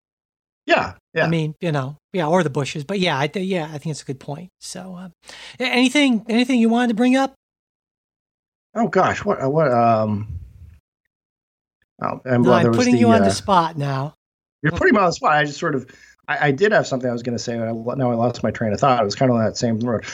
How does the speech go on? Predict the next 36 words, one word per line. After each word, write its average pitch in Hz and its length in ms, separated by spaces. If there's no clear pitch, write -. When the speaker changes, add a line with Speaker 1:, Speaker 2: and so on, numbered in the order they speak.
Speaker 1:
Oh, 214 140
on 190 100
the, 190 60
the 175 160
Chick-fil-A, 120 540
and 127 200
I 139 40
guess 143 220
I, 123 200
I 117 100
don't 143 320
know 127 180
all 120 160
the 117 100
details 110 600
of 95 260
this, - 380
um, 113 360
but 117 300
it's - 100
certainly 135 320
not 127 280
uncommon 107 920
for 110 140
people 117 240
in 98 60
politics 98 340
to 101 80
try 110 160
to 113 80
find 107 400
jobs 107 260
Speaker 2:
Oh, 107 120
yeah. 160 140
Speaker 1:
for 104 400
their, 110 400